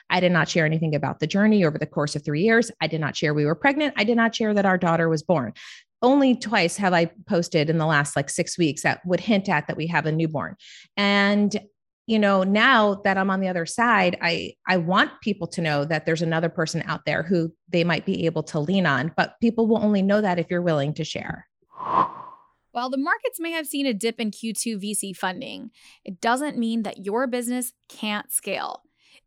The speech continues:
Speaker 2: It just means it might look different to how you plan. With thousands of in-house crafted integrations of marketing, sales, and service, HubSpot is on a mission to help your business grow better with a C R M platform that's easy to buy,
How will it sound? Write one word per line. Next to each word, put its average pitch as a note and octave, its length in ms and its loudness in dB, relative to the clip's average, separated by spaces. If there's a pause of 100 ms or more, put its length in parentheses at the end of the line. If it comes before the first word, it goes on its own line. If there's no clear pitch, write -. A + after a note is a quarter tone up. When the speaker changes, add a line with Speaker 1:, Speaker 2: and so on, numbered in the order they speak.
Speaker 2:
It B3+ 100 -6
just F#4 220 -4
means C#4+ 300 0
it - 80 -6
might A3 340 -2
look D#4+ 160 -2
different A#3 640 -4
to A3 100 -10
how G#3 140 -6
you G#3 120 -6
plan. - 300 -8 (220)
With A#3+ 200 -4 (140)
thousands E4 760 0
of A3+ 200 -2
in-house B3+ 460 -2
crafted A#3+ 440 -4
integrations A#3+ 640 -4
of F#3 180 -10
marketing, B3+ 600 -4 (180)
sales, A3+ 520 -2 (280)
and B3+ 160 -2
service, G#3+ 560 -4 (400)
HubSpot G#3 560 0
is A3+ 140 -4
on - 200 -6
a E4+ 60 -4
mission B3 480 -4
to G#3 80 -10
help - 280 -10
your B3+ 160 -2
business B3+ 460 -4
grow G#3+ 260 -2
better - 380 -4
with A3 160 -10
a G#3 60 -8
C C4 220 -6
R C#4+ 140 0
M D4 200 -2
platform G#3+ 520 0
that's F#3 200 -10
easy G3+ 260 -10
to G3 80 -8
buy, C4 440 0